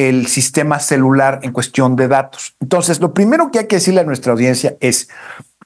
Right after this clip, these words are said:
en tiempo severo tenemos que tener nuestro teléfono inteligente y dispositivos inteligentes cargados todo el tiempo. Esto es muy importante.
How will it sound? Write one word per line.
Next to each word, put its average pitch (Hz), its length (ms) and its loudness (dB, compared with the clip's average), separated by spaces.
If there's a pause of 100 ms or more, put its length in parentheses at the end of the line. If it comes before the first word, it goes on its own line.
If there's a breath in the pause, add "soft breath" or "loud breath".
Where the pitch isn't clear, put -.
(120)
en 170 160 0
tiempo 254 320 0
severo 175 640 0
tenemos 147 320 -2
que - 100 -6
tener 135 420 0 (100)
nuestro 220 480 0
teléfono 147 400 0
inteligente 131 580 0
y 131 60 2
dispositivos 131 580 -2
inteligentes 123 800 0
cargados 139 720 0 (420 soft breath)
todo 143 280 2
el 120 140 -2
tiempo. 92 360 -8 (120)
Esto - 180 -2
es - 240 -4
muy 185 420 4
importante. 127 600 -4